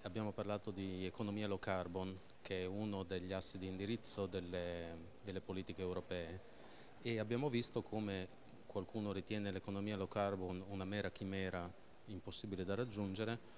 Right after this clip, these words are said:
oppure, eh, qualcuno vede in questo delle opportunità. Mm, le due visioni non sono contrapposte, in realtà dobbiamo ancora capire come realizzare l'economia low carbon e come, eh, mm,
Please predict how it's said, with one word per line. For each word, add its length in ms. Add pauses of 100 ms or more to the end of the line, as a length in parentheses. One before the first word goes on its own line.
(640)
oppure, 680
eh, 220
qualcuno 400
vede 380
in 100
questo 300
delle 180
opportunità. 680 (280)
Mm, 440 (140)
le 140
due 140
visioni 420
non 160
sono 240
contrapposte, 720
in 300
realtà 280
dobbiamo 320
ancora 280
capire 680 (300)
come 280
realizzare 560
l'economia 840
low 100
carbon 560 (500)
e 340
come, 680
eh, 340 (760)
mm, 380